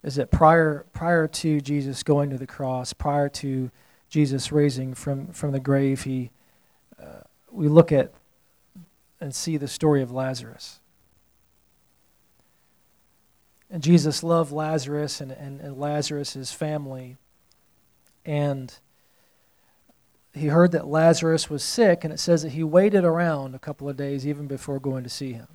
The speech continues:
'Cause he had a reason. He wanted the people to see what was gonna happen next.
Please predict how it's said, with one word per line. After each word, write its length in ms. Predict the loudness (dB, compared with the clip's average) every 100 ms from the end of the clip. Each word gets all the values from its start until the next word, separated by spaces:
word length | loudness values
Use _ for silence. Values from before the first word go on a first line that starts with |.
| _ _ _ _ _ _ _ _ _ _ _ _ _ _ _ _ _
'Cause 120 | -2
he 60 | 4
had 80 | 4
a 40 |
reason. 460 | 2 -2 -4 -10 -20 _ _ _ _ _ _ _ _ _ _ _ _ _ _ _ _ _ -8
He 80 |
wanted 360 | -2 4 6 6
the 60 | 2
people 680 | -4 -4 -2 -4 -4 -10 -16 _ _ _ _ _ _
to 80 | -14
see 220 | -8 -2
what 120 | -2
was 140 | -4 -10
gonna 180 | -10 -10
happen 400 | -12 -12 -12 -12
next. 480 | -16 -18 -20 -20